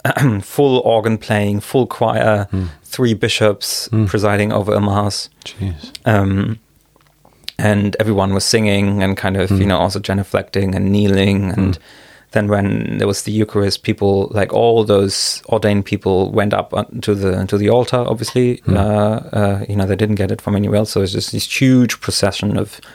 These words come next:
Speaker 1: priests and deacons and bishops
Speaker 2: Hmm.
Speaker 1: to the altar, all taking the Eucharist in, and then the or-, the organ,
Speaker 2: Hmm.
Speaker 1: you know, incense, everything.
Speaker 2: Hmm.
Speaker 1: Um, then they were circumambulating the altar.
Speaker 2: Hmm.
Speaker 1: And, uh, I didn't even find a seat. It was so full, I had to
Speaker 2: Hmm.
Speaker 1: stand.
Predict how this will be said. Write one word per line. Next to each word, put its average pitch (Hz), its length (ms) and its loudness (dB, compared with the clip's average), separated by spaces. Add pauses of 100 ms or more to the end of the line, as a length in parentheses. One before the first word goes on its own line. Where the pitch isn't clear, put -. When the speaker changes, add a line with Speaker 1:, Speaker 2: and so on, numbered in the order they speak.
(420)
Speaker 1:
priests 104 540 0
and 92 120 -2
deacons 95 440 -2
and 95 100 0
bishops 95 560 0
Speaker 2:
Hmm. 101 80 0
Speaker 1:
to 98 120 2
the 95 120 2
altar, 95 540 0 (680)
all 95 340 0
taking 95 400 -2
the 95 80 0
Eucharist 95 540 0
in, 95 240 0
and 92 100 0
then 95 160 0
the 98 80 0
or-, - 260 0
the 90 140 -4
organ, 95 800 0
Speaker 2:
Hmm. 92 180 4
Speaker 1:
you 92 60 2
know, 87 100 0
incense, 92 760 -2
everything. 98 580 -2
Speaker 2:
Hmm. 95 280 2
Speaker 1:
Um, 92 400 -2
then 95 140 -2
they 98 60 0
were 95 120 -2
circumambulating 98 880 0
the - 100 -2
altar. 95 600 0 (160)
Speaker 2:
Hmm. 92 180 0 (280)
Speaker 1:
And, 95 640 0
uh, 92 140 2
I 92 40 2
didn't 107 200 2
even 95 180 0
find 95 220 -2
a 90 40 -2
seat. 98 340 -2
It 107 60 -6
was 104 140 -4
so 101 160 0
full, 95 300 0
I - 20 -2
had 107 100 -4
to - 60 -12
Speaker 2:
Hmm. 101 120 2
Speaker 1:
stand. 95 300 -2